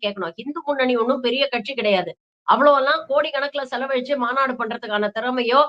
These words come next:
இல்ல தகுதியோ அவங்களுக்கு கிடையாது. அப்ப இங்க யாரு பின்னால நின்னு இயக்குறாங்க,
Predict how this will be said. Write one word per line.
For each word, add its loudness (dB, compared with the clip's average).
இல்ல 0
தகுதியோ 2
அவங்களுக்கு 0
கிடையாது. -4
அப்ப -6
இங்க -4
யாரு 6
பின்னால -2
நின்னு -6
இயக்குறாங்க, -2